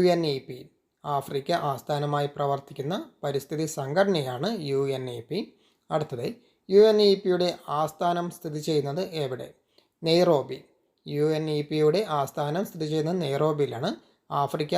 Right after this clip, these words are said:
ആസ്ഥാനമായി പ്രവർത്തിക്കുന്ന പരിസ്ഥിതി സംഘടനയാണ് യു എൻ ഇ പി. അപ്പോൾ യു എൻ ഇ പി എവിടെയാണ് സ്ഥിതി ചെയ്യുന്നത് ചോദിച്ചാൽ ആഫ്രിക്കയിലാണ് സ്ഥിതി ചെയ്യുന്നത്. യു എൻ ഇ പിയുടെ ആസ്ഥാനം സ്ഥിതി ചെയ്യുന്നത് നെയ്റോബിയിലാണ്. അടുത്തത്, എൻഡോസൾഫാൻ സമരനായിക എന്നറിയപ്പെടുന്നത്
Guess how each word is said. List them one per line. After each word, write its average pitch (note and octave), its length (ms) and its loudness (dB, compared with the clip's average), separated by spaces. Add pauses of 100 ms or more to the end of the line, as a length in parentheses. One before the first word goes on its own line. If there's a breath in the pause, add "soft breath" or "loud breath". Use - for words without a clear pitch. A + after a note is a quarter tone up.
(140)
ആസ്ഥാനമായി D#3 580 0
പ്രവർത്തിക്കുന്ന D3+ 580 -2 (120)
പരിസ്ഥിതി C#3 500 -4
സംഘടനയാണ് C#3+ 560 -2 (120)
യു C#3+ 120 2
എൻ C3+ 200 0
ഇ A#2 100 -8
പി. A3 180 -2 (480 soft breath)
അപ്പോൾ F3 200 0 (120)
യു D#3+ 80 2
എൻ E3+ 160 2
ഇ E3+ 100 4
പി E3+ 140 0
എവിടെയാണ് E3 260 2
സ്ഥിതി E3 160 -6
ചെയ്യുന്നത് D#3+ 260 0
ചോദിച്ചാൽ D#3+ 260 2 (180)
ആഫ്രിക്കയിലാണ് D3+ 640 0
സ്ഥിതി C#3 240 -6
ചെയ്യുന്നത്. A#2+ 300 -12 (440 soft breath)
യു C#3+ 100 0
എൻ D3+ 140 2
ഇ D3 140 0
പിയുടെ D#3 260 0
ആസ്ഥാനം D3+ 480 -2
സ്ഥിതി D#3+ 240 -4
ചെയ്യുന്നത് D#3+ 360 2 (240)
നെയ്റോബിയിലാണ്. C#3+ 800 0 (400)
അടുത്തത്, D3+ 460 -4 (380)
എൻഡോസൾഫാൻ G3 800 4 (240)
സമരനായിക D#3 680 0 (200)
എന്നറിയപ്പെടുന്നത് C#3 800 -6